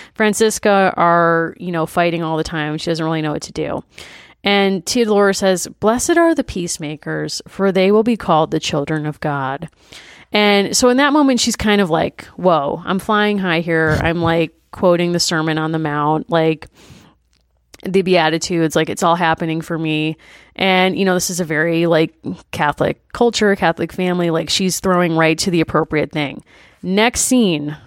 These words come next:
on the next page, she decides to give them all personalized gifts. And you're like, "Wow, she's really working hard here."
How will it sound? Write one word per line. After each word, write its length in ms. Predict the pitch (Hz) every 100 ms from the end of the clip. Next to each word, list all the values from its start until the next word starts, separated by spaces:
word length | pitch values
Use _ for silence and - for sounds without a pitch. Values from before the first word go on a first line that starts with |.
| -
on 120 | 185
the 60 | 185
next 260 | 185 196 -
page, 520 | 226 170 - - -
she 160 | - 190
decides 400 | 185 202 214 -
to 100 | 233
give 200 | 247 214
them 160 | 233
all 120 | 220 202
personalized 720 | - 180 - 190 175 170 -
gifts. 380 | 311 311 147 -
And 80 | 165
you're 80 |
like, 180 | 151 139
"Wow, 220 | 170 190
she's 260 | 160 - 190
really 180 | 240 214
working 260 | 185 180
hard 240 | 180 196 202
here." 300 | 143 147